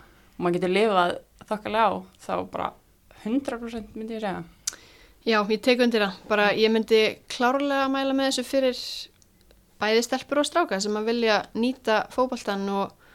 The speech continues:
Speaker 2: líka bara prófa að búa erlendis, þú veist, flytja frá
Speaker 1: Mhm.
Speaker 2: mömmu og pabba, þú veist, ég hefði aldrei fluttað heiman tvítug ef það væri ekki fyrir þetta. Maður lærir bara svo ótrúlega mikið á þessu og, og já, ég, eins og ég segi, ég, ég hjálpa öllum leikmönnum sem ég spila með ef ég get og,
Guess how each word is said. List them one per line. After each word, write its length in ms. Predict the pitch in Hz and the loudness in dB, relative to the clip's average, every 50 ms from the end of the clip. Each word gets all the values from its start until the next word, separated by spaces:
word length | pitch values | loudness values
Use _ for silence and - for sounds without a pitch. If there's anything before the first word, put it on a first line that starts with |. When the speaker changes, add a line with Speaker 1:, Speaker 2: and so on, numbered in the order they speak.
| - - - - - _ - | -20 -20 -20 -20 -20 _ 0
Speaker 2:
líka 240 | - 208 208 208 208 202 | 4 4 4 4 4 2
bara 140 | 202 190 190 | 2 2 0
prófa 480 | - - 208 202 214 226 240 233 226 220 | -2 0 2 4 4 4 4 4 4 2
að 120 | 220 220 - | 2 2 2
búa 220 | 233 240 240 226 | 2 4 4 4
erlendis, 400 | 233 254 269 262 247 - 240 233 - | 4 2 2 0 2 2 0 0 0
þú 100 | - 214 | 0 -2
veist, 120 | 202 - | -2 0
flytja 240 | - 240 240 196 233 | 0 0 2 2 2
frá 60 | 175 180 | 2 2
Speaker 1:
Mhm. 80 | 233 240 | 4 4
Speaker 2:
mömmu 140 | 247 254 | 4 4
og 80 | 240 240 | 2 2
pabba, 360 | - 254 262 - - - 240 220 | 0 -2 -2 -2 0 0 2 2
þú 60 | 196 | 2
veist, 120 | 196 - - | 0 -4 -2
ég 180 | 214 220 220 | 2 2 4
hefði 160 | 226 220 214 | 4 4 2
aldrei 300 | 190 208 226 233 - 233 | 2 2 0 -2 -2 -4
fluttað 460 | - - 247 240 254 - - - 233 226 | -2 2 2 2 2 2 0 -2 0 2
heiman 400 | 233 240 254 262 254 247 233 233 | 2 2 2 2 2 2 0 -2
tvítug 460 | - - 254 254 262 - - 247 233 | -4 -4 -4 -4 -4 -4 -2 -2 0
ef 60 | 208 | 0
það 80 | 214 220 | 0 0
væri 140 | 233 233 240 | 0 -2 -2
ekki 100 | 233 226 | -4 -4
fyrir 160 | 240 247 240 | -6 -4 -2
þetta. 360 | - 277 285 - - - 247 - - _ - - - - - - - - - - - - _ _ _ - | -2 -4 -4 -4 -6 -6 -6 -6 -8 _ -20 -20 -20 -20 -20 -20 -20 -20 -20 -20 -20 -20 _ _ _ -6
Maður 140 | 190 185 190 | -2 0 2
lærir 200 | 196 214 226 220 | 2 2 2 2
bara 160 | 226 220 220 | 0 0 0
svo 160 | 220 226 214 202 | 2 2 4 4
ótrúlega 540 | 226 247 240 - - 269 247 247 247 240 247 | 4 2 0 -2 0 0 2 2 2 2 2
mikið 240 | 254 254 - 262 262 | 2 0 0 0 2
á 60 | 262 262 | 2 2
þessu 260 | 254 - - 226 220 208 196 196 | 0 0 2 2 2 4 2 2
og, 280 | 196 190 185 - - - _ _ _ _ _ _ _ _ _ _ _ _ _ _ - | 2 4 2 2 0 -4 _ _ _ _ _ _ _ _ _ _ _ _ _ _ -4
og 80 | 190 202 | -2 0
já, 100 | 214 202 170 180 - | 0 0 -2 -2 0
ég, 160 | - 202 214 202 | 4 6 6 6
eins 160 | 196 214 226 | 6 4 2
og 60 | 220 | 2
ég 60 | 208 | 2
segi, 240 | - 208 185 185 196 | 4 4 4 6 6
ég, 120 | 208 - - | 4 4 2
ég 120 | 226 226 | 2 4
hjálpa 300 | 254 247 240 - - 240 - | 4 2 4 4 4 4 4
öllum 240 | 247 247 262 247 233 | 4 2 2 4 4
leikmönnum 340 | 233 240 240 247 233 220 220 | 4 4 4 4 4 4 4
sem 120 | 220 220 | 4 4
ég 100 | 226 220 | 4 4
spila 280 | - - 233 220 214 208 | 4 4 4 4 4 4
með 260 | 214 208 196 196 - | 2 2 2 2 2
ef 120 | 202 208 208 | 2 0 0
ég 60 | 202 | 0
get 420 | - 226 202 185 185 - - - - | 4 4 4 4 4 0 -10 -10 -4
og, 140 | - 196 | -2 0